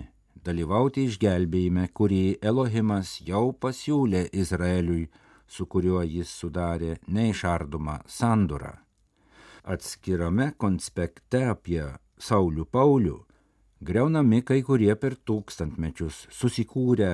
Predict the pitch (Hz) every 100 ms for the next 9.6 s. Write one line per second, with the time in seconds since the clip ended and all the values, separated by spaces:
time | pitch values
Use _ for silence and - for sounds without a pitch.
0 | 78 - 87 101 82 71 64 - _ _
1 | _ - 98 107 98 95 76 76 98 85
2 | 78 - - 120 117 - 73 69 120 110
3 | 87 - 78 80 - 73 - 90 87 80
4 | 73 67 - - _ - 82 73 85 95
5 | 78 76 64 - 104 135 123 - 110 98
6 | 95 95 - 101 95 - 92 85 80 -
7 | 85 82 71 73 65 - - - _ _
8 | _ - - 120 113 98 90 - 143 131
9 | 127 98 - - 64